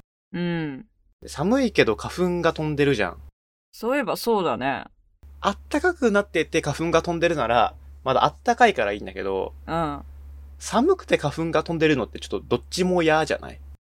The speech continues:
Speaker 1: 嫌だね。
Speaker 2: <laughs> うん。なんか今日なんてめちゃめちゃに風強いしさ。
Speaker 1: いや、ほんとそうなんだよ。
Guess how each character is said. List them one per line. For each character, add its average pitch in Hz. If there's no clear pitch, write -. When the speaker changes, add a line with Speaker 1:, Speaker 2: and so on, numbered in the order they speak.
Speaker 1:
嫌 208
だ 160
ね。 135
Speaker 2:
<laughs> -
う 101
ん。 92
な 117
ん 110
か 101
今 160
日 135
な 104
ん -
て 98
め 104
ち -
ゃ 143
め 139
ち 135
ゃ 139
に 135
風 131
強 120
い 104
し -
さ。 85
Speaker 1:
い -
や、 165
ほ 240
ん 240
と -
そ 240
う 226
な 185
ん 156
だ 139
よ。 131